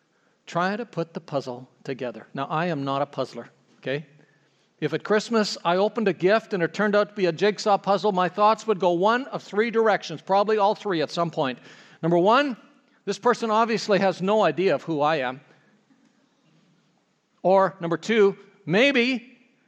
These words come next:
maybe they do know me. Like, maybe this is from my daughter-in-law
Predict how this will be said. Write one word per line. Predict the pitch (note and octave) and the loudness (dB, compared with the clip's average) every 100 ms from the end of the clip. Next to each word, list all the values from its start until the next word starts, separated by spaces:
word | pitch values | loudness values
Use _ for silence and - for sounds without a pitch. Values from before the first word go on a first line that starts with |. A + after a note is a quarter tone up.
| - | -6
maybe | F3+ C4 C4+ | 2 2 2
they | G#3+ A#3+ | 4 2
do | D#3+ A#3+ D#4 | 4 2 4
know | C#4+ A#3 F#3 | 4 2 2
me. | D#3+ | 0
Like, | D#3 E3 | 0 0
maybe | F#3 C4+ D#4+ D4 | 2 4 4 4
this | B3+ A#3+ | 2 0
is | A3+ | -6
from | - A#3 | 0 0
my | A3+ G#3+ | 2 0
daughter-in-law | F3+ A3+ A3+ B3 A3+ F#3+ E3 D3+ B2+ | 2 4 4 4 4 2 2 0 -2